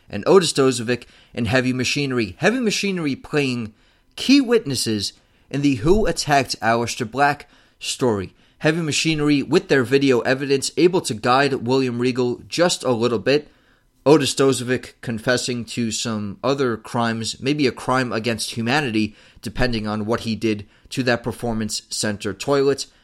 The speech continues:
I sit here wondering, wondering, but not too much,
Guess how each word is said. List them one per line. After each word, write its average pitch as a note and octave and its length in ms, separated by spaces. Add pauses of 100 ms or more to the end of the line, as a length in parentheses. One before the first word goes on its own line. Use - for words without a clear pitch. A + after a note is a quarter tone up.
(200)
I C#3+ 140
sit D3 300
here B2 500 (1300)
wondering, B2 520 (640)
wondering, C#3+ 500
but C#3+ 160
not G3 180
too G#3 180
much, - 480